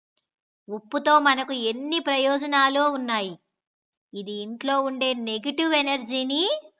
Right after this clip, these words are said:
బయటకు పంపిస్తుంది. కాబట్టి ఇలా చేయడం వల్ల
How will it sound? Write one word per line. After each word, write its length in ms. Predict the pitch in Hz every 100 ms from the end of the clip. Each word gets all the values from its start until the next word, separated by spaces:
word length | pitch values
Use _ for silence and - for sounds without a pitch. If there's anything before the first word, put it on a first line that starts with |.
| _
బయటకు 540 | 170 302 247 285 311 302
పంపిస్తుంది. 960 | 262 240 254 285 - 226 220 190 160 _ _ _ _ _ _ _ _ _ _ _ _ _ _ _ _
కాబట్టి 800 | 240 220 233 233 277 339 494 - - _ _ 220
ఇలా 340 | 233 330 392 392
చేయడం 380 | 302 285 302 285
వల్ల 600 | 254 240 220 214 214